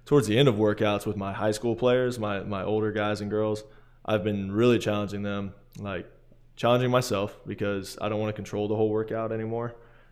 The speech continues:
I think everything is way too instructed or drill-led these days. And so I,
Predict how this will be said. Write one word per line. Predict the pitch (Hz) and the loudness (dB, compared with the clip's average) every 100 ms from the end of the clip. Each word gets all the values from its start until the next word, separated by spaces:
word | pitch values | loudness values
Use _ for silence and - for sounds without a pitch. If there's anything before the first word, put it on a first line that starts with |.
| - | -12
I | 104 | -6
think | 101 101 95 - - - - - | -2 -2 -6 -16 -20 -20 -20 -8
everything | 104 101 104 104 | -4 -2 -2 -2
is | 98 | -2
way | 104 98 | -4 -4
too | 98 104 98 98 | -4 -4 -4 -4
instructed | 95 - 98 98 98 98 95 | -6 -4 -6 -4 -4 -4 -4
or | 90 | -6
drill-led | 92 101 101 101 98 90 - | -4 -2 0 0 -2 -6 -12
these | - 101 92 | -6 -6 -2
days. | 101 101 98 - - - - - | -2 -2 -4 -10 -20 -20 -20 -12
And | 101 | -4
so | 110 | 0
I, | 101 | 0